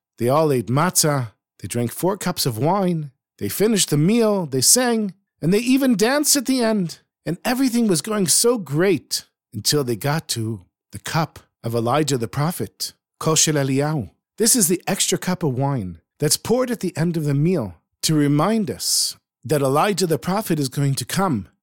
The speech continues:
and announce the arrival of Mashiach. So the young rabbi enthusiastically explained how this fifth cup stood for Mashiach, who's going to come at any moment and gather all the Jews from all over the world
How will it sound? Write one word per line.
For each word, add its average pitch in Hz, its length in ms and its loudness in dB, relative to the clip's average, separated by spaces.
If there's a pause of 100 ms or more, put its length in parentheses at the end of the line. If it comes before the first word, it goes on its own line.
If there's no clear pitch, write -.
(120)
and 107 120 -2
announce 131 840 0 (240)
the 101 140 -4
arrival 113 500 0
of 95 80 -6
Mashiach. 104 840 -4 (300)
So - 180 -2
the 120 120 0
young 170 280 2
rabbi 156 540 0 (300)
enthusiastically 247 1080 2
explained 190 640 0
how 131 100 -6
this 123 260 -2
fifth - 320 -10
cup - 400 -8 (260)
stood - 320 0
for 208 140 2
Mashiach, 233 840 2 (240)
who's 196 160 2
going 233 220 2
to 190 60 -6
come 226 280 2
at 202 180 -2
any 254 240 4
moment 220 600 0 (260)
and 135 100 -4
gather 214 360 0 (100)
all 269 280 2
the 214 100 2
Jews 220 540 2
from 151 220 -8 (100)
all 226 320 -2
over 190 160 -2
the 156 120 2
world 196 600 0